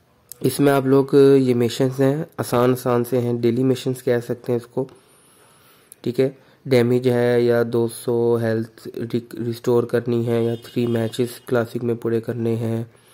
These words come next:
और इस तरह से आप देख सकते हैं बहुत ईजी हैं। तो ये भी आप करेंगे तो आपको आरपी बोनस पॉइंट्स मिल जाएंगे। आपकी हिम्मत है, आप पचास कर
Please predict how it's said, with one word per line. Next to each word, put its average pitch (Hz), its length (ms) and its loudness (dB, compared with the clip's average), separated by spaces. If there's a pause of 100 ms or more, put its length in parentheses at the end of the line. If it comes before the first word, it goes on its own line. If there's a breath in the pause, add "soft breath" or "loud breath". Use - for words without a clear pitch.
(680 loud breath)
और 120 100 -2
इस 117 100 -6
तरह 120 120 -2
से 120 140 -4
आप 113 100 -2
देख 113 220 -2
सकते - 280 -6
हैं 117 120 -2
बहुत 123 400 0
ईजी 120 280 0
हैं। 104 240 -6 (260)
तो 123 60 -4
ये 123 200 2
भी 131 120 4
आप 127 160 4
करेंगे 127 380 4
तो 127 120 0
आपको 131 420 0 (500)
आरपी 117 320 0
बोनस 120 340 -2
पॉइंट्स 110 400 -6
मिल 107 180 -6
जाएंगे। 113 220 0
आपकी 120 300 -2
हिम्मत 120 320 0
है, 123 60 0
आप 117 120 -2
पचास 113 400 -6
कर 117 140 -6